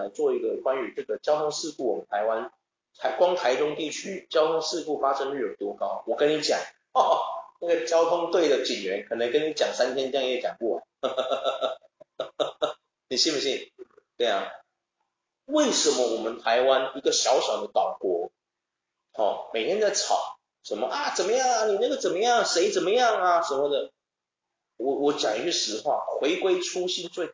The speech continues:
根本，我们连行啊，衣食住行啊，这个行啊，我们都搞不定，你知道吗？你还要跟人家说我们的候选人怎么样怎么样？我讲一句实话，行已经是我们每天必须要做的事情了。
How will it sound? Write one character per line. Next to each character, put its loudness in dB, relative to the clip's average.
根 0
本， -4
我 -4
们 -4
连 -4
行 2
啊， -10
衣 -4
食 -2
住 -4
行 -2
啊， -6
这 -8
个 -2
行 2
啊， -6
我 -20
们 -6
都 -6
搞 -2
不 -10
定， -12
你 -20
知 -6
道 -2
吗？ -12
你 -2
还 2
要 2
跟 2
人 0
家 0
说 -2
我 -2
们 -4
的 -2
候 0
选 -6
人 -12
怎 -12
么 -6
样 -2
怎 -10
么 -14
样？ -6
我 0
讲 2
一 0
句 -2
实 -2
话， 0
行 0
已 -4
经 0
是 -2
我 4
们 0
每 -2
天 -4
必 -2
须 -2
要 4
做 2
的 4
事 -2
情 -2
了。 -6